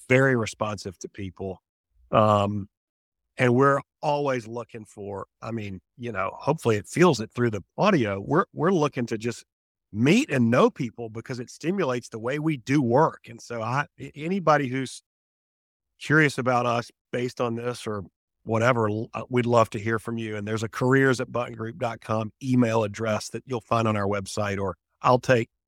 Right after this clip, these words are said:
you know, any direct notes anybody wants to send, and, and we'll be responsive. And, um,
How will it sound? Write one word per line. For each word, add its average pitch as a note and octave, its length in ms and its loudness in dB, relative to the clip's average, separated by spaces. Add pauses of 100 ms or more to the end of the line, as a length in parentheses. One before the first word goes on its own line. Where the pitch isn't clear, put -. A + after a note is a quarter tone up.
(480)
you B2 120 2
know, A2+ 140 2
any A#2+ 240 0
direct A#2 300 2
notes A2 280 -2
anybody G#2+ 360 -2
wants G#2 220 -10
to F#2+ 100 -18
send, G#2 300 -4
and, G2 160 -4
and A#2 140 -2
we'll A2 120 2
be G#2 140 2
responsive. G2 640 0
And, F#2 180 -2 (240)
um, G2 320 0